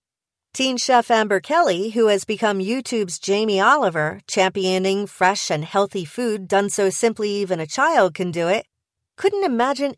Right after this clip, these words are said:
anyone but her grandparents watching a stone-faced nine-year-old cook in an oversized chef's jacket. Now Kelly has her own cookbook and has dined with Michelle Obama.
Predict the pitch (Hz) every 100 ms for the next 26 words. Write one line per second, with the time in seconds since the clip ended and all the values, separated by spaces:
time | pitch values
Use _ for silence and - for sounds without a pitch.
0 | - 277 359 277 202 175 180 180 170 202
1 | 254 294 185 156 147 180 180 - 175 151
2 | - 226 262 302 - 208 220 - - 170
3 | 170 208 247 240 226 233 233 - 208 220
4 | - 165 160 160 202 220 226 226 220 220
5 | 220 - 208 208 - - 156 156 113 -
6 | _ _ _ _ _ _ _ 185 208 226
7 | 240 226 220 220 233 196 185 196 226 233
8 | 277 - 185 147 190 196 196 175 - 202
9 | 254 294 208 202 196 185 233 247 277 202
10 | 160 185 190 196 151